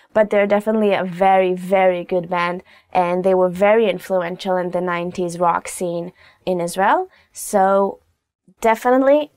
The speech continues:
uh, recommended to listen. כוורת. כוורת. כוורת.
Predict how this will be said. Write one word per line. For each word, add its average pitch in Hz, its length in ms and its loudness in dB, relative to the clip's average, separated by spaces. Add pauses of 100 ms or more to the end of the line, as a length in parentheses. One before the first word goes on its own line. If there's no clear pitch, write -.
uh, 180 420 -4
recommended 190 720 -4
to 202 140 -6
listen. 185 420 -10 (840)
כוורת. 214 800 -2 (720)
כוורת. 214 880 0 (1400)
כוורת. 220 720 -2